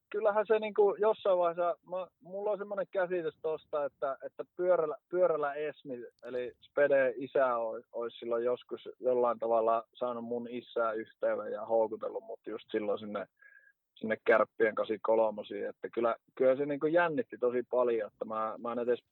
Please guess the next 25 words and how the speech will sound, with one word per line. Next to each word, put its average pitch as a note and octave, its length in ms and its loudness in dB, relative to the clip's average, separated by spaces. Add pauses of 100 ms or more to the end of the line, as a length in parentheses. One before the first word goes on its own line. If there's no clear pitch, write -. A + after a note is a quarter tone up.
(120)
muista, B2+ 460 -2
olinko A2 200 -4
mä G#2+ 340 -4
kahdeksan, G#2+ 560 -2
yhdeksän A2 380 -2
vai G#2+ 120 -4 (120)
kymmenen, G#2+ 440 -4
kun G#2 100 -8
mä G#2+ 140 -2
sinne G#2+ 320 -4
lähdin, G#2+ 400 0
että, - 280 -10 (1040)
että A2 300 0
kyllähän C3+ 240 8
se C#3 80 8
jännitti C#3+ 460 4
tosi B2 340 2
paljon, A2+ 420 2
että G2+ 300 -12 (100)
tutuista A2+ 540 -4
ympäristöstä G#2+ 920 -8
ja G#2+ 300 0 (160)
tolleen, G#2 460 0
niin G2+ 160 -6
lähet G#2 300 -4